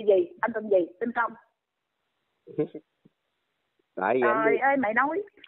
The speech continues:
Speaker 2: Anh,
Speaker 1: Hả?
Speaker 2: anh công, anh công hoài, anh quen rồi, cái ông nói lên cái lời
Speaker 1: Ừ.
Speaker 2: ông công luôn á cô.
Speaker 1: Ừ, mà chín mươi triệu dân này người ta đều ủng hộ luôn em Hà luôn,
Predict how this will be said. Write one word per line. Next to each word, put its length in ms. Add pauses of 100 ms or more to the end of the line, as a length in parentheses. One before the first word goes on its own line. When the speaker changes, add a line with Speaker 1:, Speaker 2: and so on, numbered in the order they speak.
Speaker 2:
Anh, 180
Speaker 1:
Hả? 80
Speaker 2:
anh 200
công, 300
anh 160
công 280
hoài, 220
anh 140
quen 340
rồi, 160
cái 140
ông 160
nói 200
lên 200
cái 100
lời 120
Speaker 1:
Ừ. 280
Speaker 2:
ông 180
công 260
luôn 160
á 120
cô. 120 (1040)
Speaker 1:
Ừ, 300 (420)
mà 100 (100)
chín 100 (240)
mươi 260
triệu 260
dân 220
này 200
người 140
ta 200
đều 140
ủng 320
hộ 380 (100)
luôn 260
em 280
Hà 220
luôn, 380